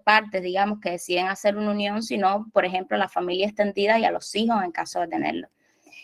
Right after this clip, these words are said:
Está, eh, el cuidado de los menores, los ancianos, los discapacitados y los colectivos mu-, vulnerables, la compra y venta de propiedades, y los problemas vecinales, que,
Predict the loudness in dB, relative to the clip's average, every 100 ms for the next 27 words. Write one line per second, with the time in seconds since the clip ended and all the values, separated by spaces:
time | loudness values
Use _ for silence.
0 | -20 _ 0 0 4 6 6 4 4 8
1 | 8 6 6 4 4 0 2 6 6 6
2 | 4 2 -2 -2 0 2 2 2 -4 -2
3 | 0 0 -6 -6 2 2 2 0 -2 -4
4 | -4 -6 -6 -2 0 2 0 -4 -4 -8
5 | -6 -6 -4 -4 -4 0 2 2 4 4
6 | 2 0 -6 _ _ _ _ _ _ _
7 | 2 4 2 2 2 4 4 4 2 2
8 | 0 0 6 6 6 2 -4 -18 -20 -20
9 | _ 0 0 4 6 6 4 0 -2 -4
10 | -2 0 0 -4 -10